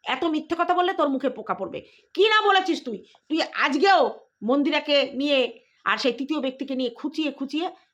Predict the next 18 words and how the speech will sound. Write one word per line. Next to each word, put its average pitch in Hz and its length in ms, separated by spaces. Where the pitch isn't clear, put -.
ভিডিও 220 260
করলি, 160 380
আবার 254 220
বলিস, 320 200
"আমি 330 500
কই 427 160
না, 370 100
আমি 302 440
কই 359 180
না, 214 200
আমি 247 240
কই 311 220
না।" 185 280
অসভ্য 226 580
জানোয়ার 220 380
মেয়ে 208 200
ছেলে 202 160
কোথাকার। 190 380